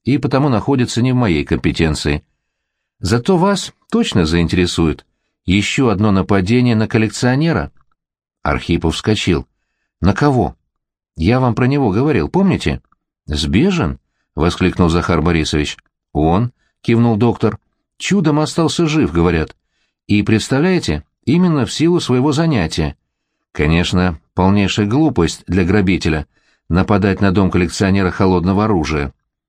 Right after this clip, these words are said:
«Сбежен», снова повторил Архипов и взглянул на Скопина. «Вот так так». Иван Федорович уже снял с крючка свою судейскую шинель и всовывал руки в рукава. «А кто убит?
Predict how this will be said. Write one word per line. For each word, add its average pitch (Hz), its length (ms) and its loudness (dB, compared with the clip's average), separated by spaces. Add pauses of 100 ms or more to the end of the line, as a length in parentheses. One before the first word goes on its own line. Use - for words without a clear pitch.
(200)
«Сбежен», 82 1000 0 (380)
снова 85 340 0
повторил 85 440 0
Архипов 120 600 -2 (360)
и 113 180 2
взглянул 104 420 0
на 98 120 0
Скопина. 101 540 -2 (1120)
«Вот 90 340 0
так 127 180 -4
так». 92 500 -2 (520)
Иван 76 300 0
Федорович 85 440 0 (400)
уже 90 260 0
снял 92 280 0
с - 40 -10
крючка 90 400 0
свою 85 240 2
судейскую 85 540 0
шинель 127 440 -2 (420)
и 113 160 0
всовывал 147 520 2
руки 160 260 0
в 139 60 0
рукава. 131 460 -2 (380)
«А 101 120 0
кто 190 180 0
убит? 95 300 -2